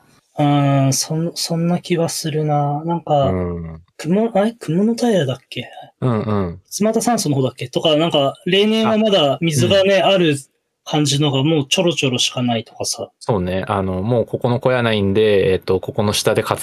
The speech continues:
Speaker 2: いでもらって」みたいな。
Speaker 1: うんうんうん。
Speaker 2: うん、案内がTwitter上でも流れてるもんね。
Speaker 1: あ、だよね。
Speaker 2: うん。そうそうそう。雨も少ないから。
Speaker 1: うん。少なかったと思う。
Speaker 2: ね。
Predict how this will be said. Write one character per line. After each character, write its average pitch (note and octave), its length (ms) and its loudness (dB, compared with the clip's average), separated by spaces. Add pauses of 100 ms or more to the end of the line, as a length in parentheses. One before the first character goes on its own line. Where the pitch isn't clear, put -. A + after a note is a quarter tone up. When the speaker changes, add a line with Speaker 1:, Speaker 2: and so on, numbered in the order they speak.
Speaker 2:
い G2 80 2
で F2 140 2
も F2+ 180 -4
ら F2+ 80 -4
っ F2 60 -10
て」 - 340 0
み F2+ 120 -4
た D2 100 -6
い D2+ 60 -8
な。 D2 180 -10 (200)
Speaker 1:
う D#3+ 60 0
ん - 20 2
う D3+ 40 2
ん D3 40 4
う B2 580 2
ん。 F#2 80 0
Speaker 2:
う - 20 -
ん、 - 40 0
案 G#2+ 180 2
内 G#2 180 2
が F2+ 240 0
Twitter G2 380 0
上 G#2 140 4
で A2+ 60 2
も G2+ 100 2
流 F2 220 0
れ E2+ 80 -2
て - 100 -12
る - 60 -14
も - 100 -18
ん D2 120 -18
ね。 - 140 -18 (200)
Speaker 1:
あ、 C#3 140 2
だ D#3+ 100 2
よ C#3 140 2
ね。 A#2 420 -4
Speaker 2:
う A2+ 100 -2
ん。 F#2 500 -2 (500)
そ F#2 40 -12
う - 0 -
そ - 140 -10
う - 40 -8
そ - 180 -12
う。 - 120 -14 (920)
雨 C#3 300 0
も G2+ 160 2
少 - 280 -4
な G#2 220 2
い E2 300 -4 (260)
か F2 120 0
ら。 E2 440 -4 (500)
Speaker 1:
う C#3+ 80 0
ん。 C3 360 0 (200)
少 - 280 -6
な C3+ 80 0
か C3+ 120 0
っ C3+ 120 -6
た A#2+ 120 -4
と B2 120 -2
思 B2 280 0
う。 G#2+ 60 -8 (480)
Speaker 2:
ね。 F2+ 220 -2